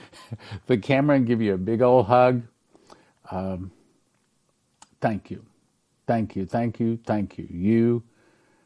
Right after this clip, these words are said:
you have helped us at a time that we really needed it. I finally, I guess just this morning, as we were waking up, I detected Leslie was waking up, and I said, "We need to talk."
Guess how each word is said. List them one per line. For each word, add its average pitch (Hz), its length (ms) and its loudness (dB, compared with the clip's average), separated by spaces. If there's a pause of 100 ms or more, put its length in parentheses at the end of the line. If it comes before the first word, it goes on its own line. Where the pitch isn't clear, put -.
(720)
you 123 280 2
have 113 260 2
helped 117 340 0
us 110 380 -4
at 107 140 -2
a 104 80 -2
time 127 600 -2 (880)
that 104 360 0 (140)
we 110 340 2
really 104 440 0
needed 98 380 -2
it. 87 140 -12
I 92 220 -10 (180)
finally, 110 440 -2 (340)
I 101 160 -8
guess 104 260 -4
just - 280 -6
this - 200 -8
morning, 98 380 -4 (600)
as 95 180 -4
we 104 120 0
were 104 120 2
waking 107 420 -2
up, 104 280 -2
I 101 240 -4
detected 101 540 -4
Leslie 107 380 -2
was 101 200 -2
waking 104 380 -2
up, 104 240 -4
and 98 120 -4
I 98 100 -2
said, 98 320 -8
"We 98 100 -4
need 98 200 0
to 98 80 -4
talk." - 400 -2